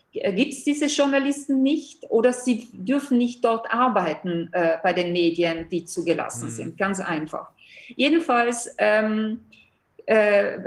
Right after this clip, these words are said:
Speaker 1: hat er doch behauptet, es würde die erst-, also noch am dreizehnten Oktober,
Speaker 2: Mhm.
Speaker 1: nachdem ja schon, wie wir wissen, diese Zwischenfälle waren, nachdem, äh, äh, ähm,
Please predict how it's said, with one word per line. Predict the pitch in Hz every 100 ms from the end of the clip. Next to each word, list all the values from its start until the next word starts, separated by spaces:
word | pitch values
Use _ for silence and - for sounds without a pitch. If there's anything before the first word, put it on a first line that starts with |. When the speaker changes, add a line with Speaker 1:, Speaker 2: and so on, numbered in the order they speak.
| - 220
Speaker 1:
hat | 247 269
er | 247
doch | 240 240 -
behauptet, | 220 208 220 - 254 247
es | 214 214
würde | 214 254 254
die | 220
erst-, | - 196 220 -
also | 202 214
noch | 247
am | 220 190
dreizehnten | 208 202 233 311 302 254 233
Oktober, | 226 - - 262 233 165 156 170 -
Speaker 2:
Mhm. | 117 117 -
Speaker 1:
nachdem | 208 202 - 220 262
ja | 285 262
schon, | - 220 226 262 254 190
wie | 208
wir | 185 175
wissen, | 262 - 254
diese | 220 190
Zwischenfälle | - - 262 - 254 254 226 226 208
waren, | 208 208 208 208 208
nachdem, | 190 190 - 220 233 240 240 233 - - _ -
äh, | 190
äh, | 185 - 185 185 180 185 185 - 180 175
ähm, | 180 175 180